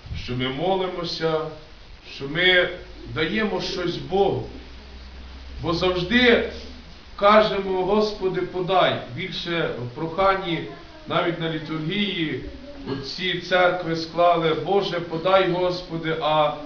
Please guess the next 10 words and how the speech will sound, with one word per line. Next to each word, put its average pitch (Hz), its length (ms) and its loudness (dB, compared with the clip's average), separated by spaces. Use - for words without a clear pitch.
де 190 200 4
ж 202 200 -2
кілька, 170 580 2
е, 135 500 2
кілька 170 340 -4
раз 170 320 4
є 165 60 2
тобі, 165 420 -4
Господи. 120 580 -4
Тобто 139 600 0